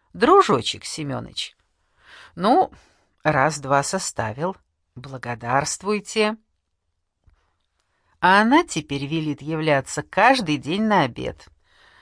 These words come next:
Я упирался, даже злился. Она положит мне руки на плечи, жалостно так поглядит и чуть не плачет.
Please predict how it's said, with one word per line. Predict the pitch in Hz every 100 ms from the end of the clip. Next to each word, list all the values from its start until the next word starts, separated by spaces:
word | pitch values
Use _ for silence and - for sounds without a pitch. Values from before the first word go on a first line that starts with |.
| _ _ _
Я | - 160
упирался, | 202 269 247 185 175 - - 196 120 _ _ _
даже | 113 139 143 156 202
злился. | 226 196 160 147 - 202 214 220 _ _ _ _ _ _ _
Она | - 160 156 156 151 135 - _
положит | 147 147 226 214 - 160
мне | 151 147 139
руки | 160 180 170 - 143 123
на | 147 170
плечи, | 170 151 127 - - - _ _ _ _ _ _ _
жалостно | 175 285 370 381 349 320 165 - 160
так | 147 151 -
поглядит | 160 156 160 165 160 151
и | 220
чуть | 359 -
не | 165
плачет. | - 113 - - - _